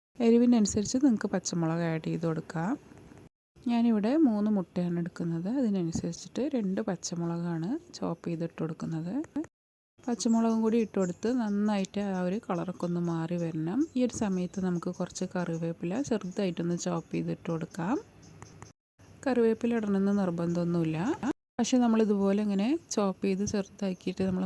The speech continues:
മുട്ടത്തോരനിലൊക്കെ ഇട്ട് കൊടുക്കുമ്പോൾ ആ ഒരു കറിവേപ്പിലയും കൂടി നമ്മൾ കഴിച്ചു പോകും. കാരണം കറിവേപ്പിലയിൽ ഒരുപാട് അയൺ കണ്ടന്റ് ഉള്ളത് കൊണ്ട് തന്നെ മുടിക്കൊക്കെ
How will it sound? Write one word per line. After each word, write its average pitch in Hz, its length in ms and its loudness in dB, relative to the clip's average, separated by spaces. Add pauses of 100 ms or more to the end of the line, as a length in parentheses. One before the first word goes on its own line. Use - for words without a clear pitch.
മുട്ടത്തോരനിലൊക്കെ 180 840 -2
ഇട്ട് - 180 -10
കൊടുക്കുമ്പോൾ 165 540 -2 (340)
ആ - 20 -2 (140)
ഒരു 190 200 2
കറിവേപ്പിലയും 175 640 -2
കൂടി 175 220 -2
നമ്മൾ 180 160 0 (160)
കഴിച്ചു 185 360 -2
പോകും. 170 340 0
കാരണം 180 340 -2 (100)
കറിവേപ്പിലയിൽ 180 720 -2 (140)
ഒരുപാട് 175 520 -2 (140)
അയൺ 170 220 0 (100)
കണ്ടന്റ് 175 400 -2
ഉള്ളത് 175 280 -2
കൊണ്ട് 170 240 -2
തന്നെ 175 200 -2 (100)
മുടിക്കൊക്കെ 185 520 -2